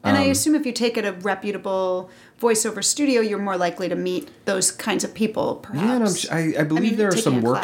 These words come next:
Speaker 2: workshops you can take with
Speaker 1: Uh-huh.
Speaker 2: some things to be seen, but, um, I don't know. That's the same hustle of, like, how do
Speaker 1: Everything.
Speaker 2: you get an, an agent for T V and film?
Speaker 1: Yeah.
Speaker 2: There's no one way. There's no
Speaker 1: Yeah.
Speaker 2: one answer.
Speaker 1: To any of this. It's so, so, so true.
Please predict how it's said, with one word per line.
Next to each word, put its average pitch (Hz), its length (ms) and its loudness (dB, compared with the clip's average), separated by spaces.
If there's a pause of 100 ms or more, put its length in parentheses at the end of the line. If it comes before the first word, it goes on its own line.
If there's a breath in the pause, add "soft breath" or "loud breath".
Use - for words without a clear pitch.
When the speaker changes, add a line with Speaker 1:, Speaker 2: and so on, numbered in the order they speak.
Speaker 2:
workshops 160 260 0
you 165 80 0
can 156 160 0
take 156 340 0
with 156 220 2
Speaker 1:
Uh-huh. 151 160 -2
Speaker 2:
some 151 420 0 (260)
things 147 280 0
to - 80 -10
be 147 80 2
seen, 143 420 2
but, 113 260 0
um, 101 500 0 (500)
I - 100 -8
don't 156 100 -4
know. 175 140 0
That's 120 220 0
the 131 80 -6
same 139 240 -2
hustle 131 360 0
of, 113 80 2
like, 107 260 0 (200 loud breath)
how 202 80 -6
do 190 60 -8
Speaker 1:
Everything. 131 180 0
Speaker 2:
you 127 100 0
get 123 140 2
an, 120 80 0
an 107 380 -4
agent 117 340 0
for 113 260 0
T 120 160 -6
V 123 120 0
and 110 100 0
film? 120 380 -2
Speaker 1:
Yeah. 190 320 -6 (360)
Speaker 2:
There's 123 200 0
no 143 160 2
one 123 320 2
way. 92 320 -4 (120)
There's 151 160 2
no 202 120 4
Speaker 1:
Yeah. 208 80 0
Speaker 2:
one 131 280 2
answer. 107 520 0 (220)
Speaker 1:
To 226 100 -8
any 208 260 -2
of 185 140 -4
this. - 280 0
It's 285 120 -2
so, - 160 0
so, 226 180 -2
so 226 300 0
true. 190 380 -4